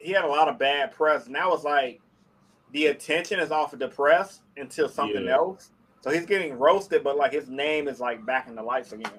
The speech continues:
Speaker 2: Plus, plus he put out a clip of, uh, one of the rappers who just died. He put out a clip right after they died. Of he was, he, he goes, he,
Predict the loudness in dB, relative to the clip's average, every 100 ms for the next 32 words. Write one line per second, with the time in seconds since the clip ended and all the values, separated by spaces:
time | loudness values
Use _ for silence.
0 | -14 -2 4 4 2 -6 -14 0 0 0
1 | -4 -8 -4 -2 2 2 0 -6 -6 -6
2 | -2 -2 -2 0 4 4 2 -2 -2 -2
3 | 0 2 2 2 -4 -4 -8 -10 -4 -4
4 | -4 -6 -4 -2 -2 -4 -12 _ _ _
5 | _ -12 -2 0 2 2 0 -4 -6 -4
6 | 0 2 2 2 2 0 -6 -6 -8 0
7 | 0 0 -4 -12 _ _ _ -4 -2 -2
8 | -6 -12 _ _ _ _ _ _ _ 0
9 | 0 0 -2 -2 -2 -4 -8 0 2 2
10 | -2